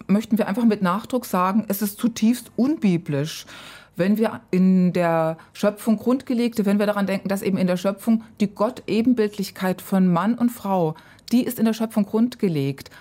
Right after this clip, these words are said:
Darum geht es. Das ist die biblische Botschaft. Aber trotzdem noch immer recht katholisch, fünfzig Prozent der Menschheit,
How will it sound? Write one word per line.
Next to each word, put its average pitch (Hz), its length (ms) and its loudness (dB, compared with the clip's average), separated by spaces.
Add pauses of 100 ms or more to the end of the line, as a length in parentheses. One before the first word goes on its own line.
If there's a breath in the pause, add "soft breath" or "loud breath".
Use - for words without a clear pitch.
(120 loud breath)
Darum 226 380 2
geht 233 300 0
es. 151 200 -4 (240 loud breath)
Das 247 220 -4
ist - 180 -6
die 214 80 2
biblische 170 480 -2
Botschaft. 143 760 -6 (220 loud breath)
Aber 196 180 -2
trotzdem 220 680 0 (220 loud breath)
noch 220 160 -2
immer 214 560 2
recht 202 240 -4
katholisch, 202 600 -2
fünfzig 220 380 -2
Prozent 196 400 -2
der 190 80 0
Menschheit, 185 600 -2